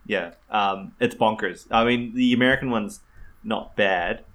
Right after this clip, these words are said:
um, but yeah, it's, it's definitely, the Korean one's definitely better. Um, yeah, Parasite looks amazing. It's about a, a, a, there's a class story in there about rich and poor.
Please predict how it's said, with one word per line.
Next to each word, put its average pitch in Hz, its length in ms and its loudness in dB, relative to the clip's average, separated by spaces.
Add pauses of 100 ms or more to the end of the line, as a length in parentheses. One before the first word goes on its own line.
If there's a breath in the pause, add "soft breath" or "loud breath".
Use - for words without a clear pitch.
um, 92 420 0
but 98 180 -2
yeah, 95 200 -2
it's, - 240 -14
it's 101 220 -8
definitely, 90 580 -4
the 104 80 -6
Korean 95 340 -4
one's 82 220 -12
definitely 90 300 -8
better. 85 360 -10 (500 loud breath)
Um, 98 640 0 (680)
yeah, 131 220 6
Parasite 127 680 2 (140)
looks 131 260 -4
amazing. 110 420 -2
It's 92 160 -8
about 101 240 4
a, 95 520 -2 (240)
a, 85 40 -12
a, 87 160 -12 (120)
there's 101 220 -2
a 98 40 -10
class 107 440 2
story 101 360 -4
in 98 140 -6
there 92 160 -6
about - 280 -8
rich - 260 -6
and 90 180 -12
poor. 95 400 0